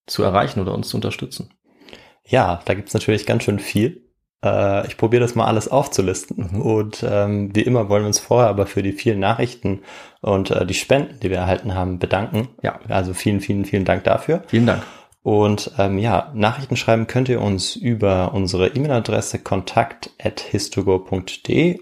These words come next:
Speaker 2: oder über unser Kontaktformular auf unserer Website. Ansonsten haben wir natürlich auch noch unterschiedliche Social-Media-Plattformen, zum Beispiel Instagram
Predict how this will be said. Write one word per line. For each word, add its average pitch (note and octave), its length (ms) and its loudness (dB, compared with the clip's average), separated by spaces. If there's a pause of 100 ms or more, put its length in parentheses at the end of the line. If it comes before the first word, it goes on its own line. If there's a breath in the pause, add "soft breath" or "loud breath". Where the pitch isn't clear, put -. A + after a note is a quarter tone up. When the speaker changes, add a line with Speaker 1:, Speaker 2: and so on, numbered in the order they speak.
Speaker 2:
oder A2+ 280 2
über G2 200 0
unser F#2 220 0
Kontaktformular F#2+ 1000 -2
auf F#2+ 200 -2
unserer G2 440 2
Website. - 480 0 (640 loud breath)
Ansonsten A2 720 2
haben G2 140 2
wir G2 60 2
natürlich F#2+ 380 0
auch F#2+ 80 2
noch F#2+ 120 -4
unterschiedliche G#2+ 580 0
Social-Media-Plattformen, G#2 1300 0 (100)
zum - 180 -4
Beispiel F#2 640 0
Instagram G2+ 720 0